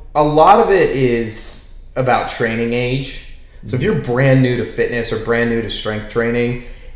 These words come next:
Speaker 1: it's important to test and retest frequently because some of your strength gains will just be simply from learning the movement
Speaker 2: Yeah.
Speaker 1: and neurological adaptation. So you just feel better squatting. Um, so, like,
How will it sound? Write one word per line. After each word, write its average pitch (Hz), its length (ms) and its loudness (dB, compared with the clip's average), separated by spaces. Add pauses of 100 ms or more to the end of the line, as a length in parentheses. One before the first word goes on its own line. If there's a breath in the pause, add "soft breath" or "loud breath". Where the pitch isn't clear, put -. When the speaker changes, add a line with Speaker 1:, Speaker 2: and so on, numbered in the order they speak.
Speaker 1:
it's 135 180 0
important 156 920 -2
to 117 800 -2 (300)
test 131 320 2
and 113 140 -4
retest 120 380 -2 (220)
frequently 127 680 -2 (300 loud breath)
because 120 320 0
some 143 200 4
of 151 120 6
your 123 120 2
strength 117 340 -4
gains 120 260 -2
will 113 100 -6
just 110 200 -4
be 113 80 -6
simply 110 360 -6
from 107 220 -8
learning 104 260 -4
the 101 60 -6
movement 110 480 -4 (100)
Speaker 2:
Yeah. 95 180 -8
Speaker 1:
and 107 220 -2
neurological 107 600 -2
adaptation. 107 640 -4
So 107 100 -6
you 107 140 -6
just 104 220 -8
feel - 360 -4
better 107 200 -2
squatting. 107 520 -6 (640 loud breath)
Um, 107 640 2
so, 120 580 6
like, 120 260 0